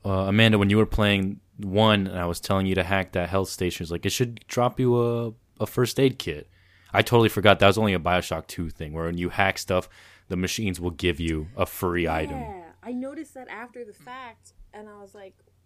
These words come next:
Speaker 2: "Well, why did I just," but there's also,
Speaker 1: <laughs>
Speaker 2: um, <laughs> there's also, like, an upgrade you can get that does that.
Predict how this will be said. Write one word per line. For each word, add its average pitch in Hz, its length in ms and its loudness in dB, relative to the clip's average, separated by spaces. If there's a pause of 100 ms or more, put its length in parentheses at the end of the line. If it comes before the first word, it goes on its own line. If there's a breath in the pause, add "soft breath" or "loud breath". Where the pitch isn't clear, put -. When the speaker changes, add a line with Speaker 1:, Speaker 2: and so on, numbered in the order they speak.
Speaker 2:
"Well, 214 240 -18
why 185 300 -20
did 202 120 -20
I 190 120 -18
just," 180 260 -20 (400)
but 240 140 -14
there's 262 160 -10
also, 359 320 -14
Speaker 1:
<laughs> 381 520 -8
Speaker 2:
um, 185 380 -18 (260)
<laughs> - 380 -20
there's 233 160 -12
also, 269 320 -12
like, 208 160 -18
an 160 140 -18
upgrade 170 340 -18
you 139 80 -20
can 147 100 -20
get 127 220 -18
that 135 220 -20 (120)
does 160 260 -18
that. 67 240 -20